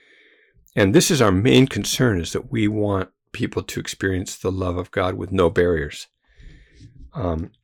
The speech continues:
so verse thirty-seven, "But in all these things, we overwhelmingly conquer through him who loved us. For I am convinced that neither death, nor life, nor angels, nor principalities, nor things present, nor things to come, nor powers, nor height, nor depth,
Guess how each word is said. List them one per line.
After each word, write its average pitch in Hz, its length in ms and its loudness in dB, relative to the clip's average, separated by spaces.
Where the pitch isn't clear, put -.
so - 140 -10
verse 101 200 2
thirty-seven, 95 640 2
"But 92 160 4
in 87 180 -2
all 117 220 8
these 120 220 2
things, 90 420 -6
we 104 200 2
overwhelmingly 95 1080 -2
conquer 104 400 -4
through 95 280 -8
him 95 260 -6
who 104 60 -6
loved 92 300 -2
us. - 340 -10
For - 140 0
I 104 60 2
am 98 100 0
convinced 101 920 0
that - 100 -4
neither 85 280 -2
death, 87 560 -4
nor 92 180 -2
life, 90 480 0
nor 87 220 -6
angels, 87 640 -4
nor 104 80 -6
principalities, 90 840 -4
nor 92 120 -6
things 92 300 -10
present, - 480 -8
nor 92 120 0
things - 320 0
to - 80 -8
come, 95 340 -2
nor 85 160 -2
powers, 87 640 -2
nor 85 140 -4
height, - 500 -4
nor 87 120 -6
depth, 90 520 -4